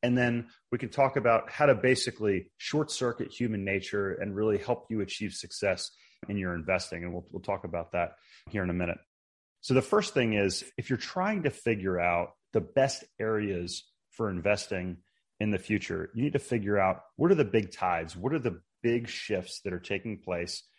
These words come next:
They're gonna give you those tailwinds. I'm a demographics guy. And if you've been listening to this show, you know that the lifeblood of commercial real estate, specifically multifamily, is people. Are they moving to an area? You want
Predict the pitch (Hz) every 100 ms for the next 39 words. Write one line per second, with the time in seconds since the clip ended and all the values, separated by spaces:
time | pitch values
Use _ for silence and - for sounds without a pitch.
0 | _ - 113 113 90 104 104 110 92 92
1 | 87 - 92 80 - - - - _ _
2 | _ 135 147 113 113 101 92 90 87 80
3 | - - - - - _ - 92 87 80
4 | 104 101 107 110 - 107 101 - 98 92
5 | 98 98 92 92 92 - _ 113 - 107
6 | 101 104 131 147 - 95 82 87 101 -
7 | _ 92 - 98 90 - 87 90 - 92
8 | - - - - 160 - 120 101 107 113
9 | 107 - 120 131 104 85 90 - _ -
10 | _ _ - 110 - _ _ _ _ 175
11 | - - - _ _ _ _ 110 113 110
12 | 98 107 127 127 120 110 - 107 - 92
13 | 90 - - _ _ 107 123 127 110